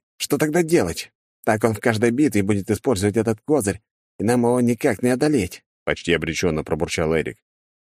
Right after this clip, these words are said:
«Не сдаваться же теперь из-за этого. Не бывает непобедимых». Шанс есть.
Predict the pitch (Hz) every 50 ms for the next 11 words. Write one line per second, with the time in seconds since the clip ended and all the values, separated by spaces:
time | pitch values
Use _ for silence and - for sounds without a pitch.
0 | _ _ _ - 110 110 107 104 110 131 151 156 143 127 - 120 120 123 - 113
1 | - 127 113 107 113 95 87 123 120 113 104 - 92 92 - - _ _ _ _
2 | _ _ _ _ _ - 107 135 151 156 160 185 190 180 160 143 117 90 98 113
3 | 98 135 135 147 156 160 139 104 92 82 - _ _ _ _ _ _ _ _ _
4 | _ _ _ _ _ _ _ _ _ _ - - - - 160 156 160 160 156 131
5 | - - - 123 135 143 147 147 135 120 - - - - - - -